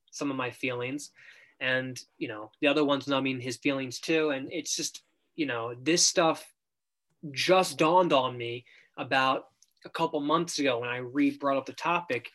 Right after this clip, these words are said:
and asked for, and asked for forgiveness. I had to, I had to reach out for, from both of them and ask for forgiveness because I never did. I never, I never apologized for that night. I flipped the car, and then I made them lie about it too.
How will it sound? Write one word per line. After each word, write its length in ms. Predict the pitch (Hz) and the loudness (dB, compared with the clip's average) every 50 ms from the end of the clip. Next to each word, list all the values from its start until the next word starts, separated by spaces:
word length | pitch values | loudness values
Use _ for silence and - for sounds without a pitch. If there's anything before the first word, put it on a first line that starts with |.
| _ - _ _ - | _ -20 _ _ -10
and 100 | 123 127 | -6 -4
asked 220 | 127 127 131 - | -4 -4 -4 -6
for, 380 | - 143 139 135 131 131 156 - - | -8 -6 -6 -4 -6 -6 -8 -10 -8
and 120 | 151 143 | -4 -2
asked 160 | 135 139 135 - | 0 0 0 -2
for 100 | 165 151 | -4 -4
forgiveness. 640 | - - 185 185 285 294 190 - 120 110 - - | -2 -4 -2 -2 -2 -4 -4 -6 -8 -8 -6 -2
I 40 | 123 | -2
had 100 | 139 143 | -2 -2
to, 160 | - - - | -2 -2 -2
I 60 | 156 175 | 0 0
had 100 | 208 196 | 0 0
to 60 | 185 | -2
reach 260 | 170 196 196 - - | -2 -4 -4 -2 0
out 300 | 208 196 175 151 160 - | 2 2 2 2 0 -2
for, 180 | - 160 147 139 - | -2 -2 -2 -2 -4
from 120 | - 151 143 | -4 -2 0
both 240 | 147 160 208 208 | 2 2 2 2
of 60 | 170 143 | 0 -2
them 260 | 139 123 120 123 123 _ - - - - _ _ | -4 -4 -4 -6 -12 _ -20 -20 -20 -20 _ _
and 140 | - 135 131 | -10 -8 -4
ask 340 | 165 170 147 151 151 - - | -2 0 0 0 0 -2 -4
for 160 | - 160 156 | -2 -2 -2
forgiveness 600 | 147 - - 143 135 139 151 147 135 127 117 113 - | -2 -4 -6 -4 0 2 2 2 0 -2 -4 -6 -6
because 560 | - 139 123 - 131 123 123 123 120 - - _ _ _ _ - | -8 -10 -6 -4 -4 -4 -4 -4 -6 -8 -12 _ _ _ _ -2
I 100 | 139 139 | -2 0
never 320 | 139 147 147 143 147 147 | 2 2 2 2 2 0
did. 340 | 135 143 151 135 113 - - _ _ _ _ - - _ _ _ | 2 2 2 2 2 -2 -6 _ _ _ _ -20 -20 _ _ _
I 120 | - 135 131 | -10 -6 -4
never, 560 | 135 135 131 131 135 131 131 127 127 123 - _ _ _ _ _ - | -2 -2 0 0 0 2 2 0 0 -4 -8 _ _ _ _ _ -10
I 60 | - 143 | -4 -2
never 240 | 143 143 139 139 | -2 0 0 -2
apologized 840 | 127 - - - 143 165 160 151 143 131 131 123 120 117 117 113 - | -2 -2 -2 2 2 4 4 2 2 0 0 0 0 0 -2 -4 -4
for 140 | - 139 131 | -6 -4 -2
that 240 | 123 123 123 143 147 | -2 -2 -2 -4 -4
night. 400 | 127 135 156 151 127 120 - - _ - | -2 0 0 0 0 -2 -4 -8 _ -6
I 140 | 131 120 117 | -4 -4 -4
flipped 360 | - - - 156 170 170 175 | -4 0 2 2 2 2 0
the 100 | 160 151 | -4 -4
car, 500 | - - 180 156 135 127 123 127 127 - - - - | 0 2 4 4 6 4 4 2 0 -4 -10 -10 -8
and 100 | 156 135 | -2 2
then 80 | 147 143 | 4 4
I 80 | 139 | 4
made 340 | 135 139 143 151 170 185 170 | 4 4 4 6 6 6 6
them 160 | 170 151 139 | 4 2 0
lie 420 | 131 127 127 131 143 160 180 - 208 | 0 -2 0 0 2 4 4 6 4
about 360 | 190 160 - 143 127 127 131 | 4 4 2 2 0 0 -2
it 160 | 117 - _ | -4 -6 _
too. 400 | - - 202 220 208 151 - | -4 2 6 6 6 6 4